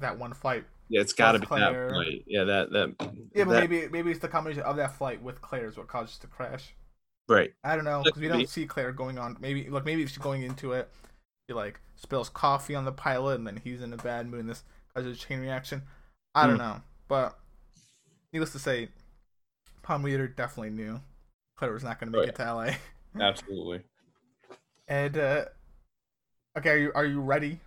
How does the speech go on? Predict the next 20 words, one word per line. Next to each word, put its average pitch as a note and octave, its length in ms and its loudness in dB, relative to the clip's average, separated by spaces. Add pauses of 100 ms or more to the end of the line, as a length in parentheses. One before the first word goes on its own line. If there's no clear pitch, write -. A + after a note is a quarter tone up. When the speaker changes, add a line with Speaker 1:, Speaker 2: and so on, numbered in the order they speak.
Speaker 1:
for D3+ 120 -8
the, A#2 360 -2 (440)
the C3+ 100 -6
big C3+ 380 -2 (760)
Speaker 2:
Oh, G#2+ 100 8
yeah. F#2+ 120 8
Speaker 1:
reveals? - 500 -4 (260)
Speaker 2:
Oh, - 80 2
Speaker 1:
Well, - 100 6
Speaker 2:
yeah. F#2 100 4
Speaker 1:
first F#3 300 4
we D#3 40 -6
get C3 160 2
one, C3+ 200 -2
one C3 180 0
bi-, - 120 -10
another C3+ 280 0
big A2+ 180 -8
reveal A2 320 -8
here. B2 240 -10